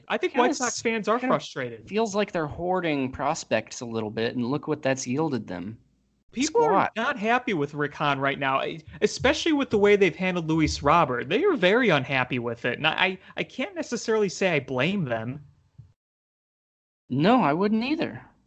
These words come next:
Speaker 2: I mean, we all thought he, he doesn't, he doesn't have any more boxes to check in the minors. He
Speaker 1: No.
Speaker 2: checked those boxes a
Speaker 1: No.
Speaker 2: long time ago. And you know what? If you bring him up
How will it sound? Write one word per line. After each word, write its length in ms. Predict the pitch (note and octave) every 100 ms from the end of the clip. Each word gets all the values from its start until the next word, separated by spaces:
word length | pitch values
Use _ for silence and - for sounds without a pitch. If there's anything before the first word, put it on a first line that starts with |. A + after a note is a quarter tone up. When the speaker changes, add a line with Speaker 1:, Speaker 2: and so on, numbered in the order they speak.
| _ _ _ _ _ _ _ _ _ _ _ _ _ _ _ _ - A3
Speaker 2:
I 80 | F#3+
mean, 180 | G3+ G#3
we 140 | G3
all 160 | G3+ C#4+
thought 500 | - G#3+ A#3 F3 - _ _
he, 240 | - B3 _ _
he 160 | _ A3
doesn't, 420 | B3+ B3+ A3+ F3+ _ _ _ _
he 120 | F#3+
doesn't 280 | A#3 A3+ F3
have 200 | F3 D3+
any 120 | D3
more 160 | C3+
boxes 480 | B2 A#2 A2+ - C3
to 80 | A#2
check 320 | - C3+ A#2
in 80 | B2+
the 40 |
minors. 680 | A#2 A2 A2 G#2 - - - _ _ _ _ _
He 120 | - D3+
Speaker 1:
No. 120 | C#3+
Speaker 2:
checked 220 | A#3 -
those 180 | G3+ F3
boxes 460 | E3+ D#3 D#3 F3
a 80 | D3+
Speaker 1:
No. 160 | A#2+ B2
Speaker 2:
long 380 | B2+ D3 D#3 D3+
time 320 | - C3 A#2
ago. 300 | - - - _ _ _ _ _ _ _ _ _ _
And 140 | B3+ A3+
you 60 |
know 120 | D4+
what? 260 | C#4 A#3 - - _
If 160 | G4+ -
you 80 | A#3
bring 180 | C4 D4
him 120 | F3
up 300 | F3+ B3 -